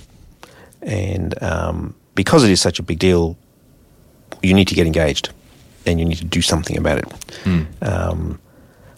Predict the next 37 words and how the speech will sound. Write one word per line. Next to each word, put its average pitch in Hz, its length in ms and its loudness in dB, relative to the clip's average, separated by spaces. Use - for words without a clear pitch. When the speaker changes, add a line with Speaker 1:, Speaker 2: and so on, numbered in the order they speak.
Speaker 1:
but 101 240 4
bear 104 240 4
in 90 100 4
mind 85 220 4
that 80 140 -4
you - 100 -18
ain't 85 140 0
gonna 76 120 -4
spend 87 300 2
it 80 80 -6
for - 280 -6
potentially - 400 -4
forty 85 300 0
years. 92 400 0
Um, 82 440 0
don't 120 200 6
get - 140 2
too 101 80 2
obsessed - 420 2
about 87 260 2
fees 95 420 2
and 90 80 0
past 92 180 -2
performance. 120 480 0
Look 98 300 0
at 87 100 -2
the 85 200 0
asset 95 240 0
alloca-, 87 260 -2
well, 85 140 4
work 110 160 4
out 87 60 4
what 85 100 2
asset 85 200 0
allocation 82 220 -4
you 85 60 0
need 87 260 0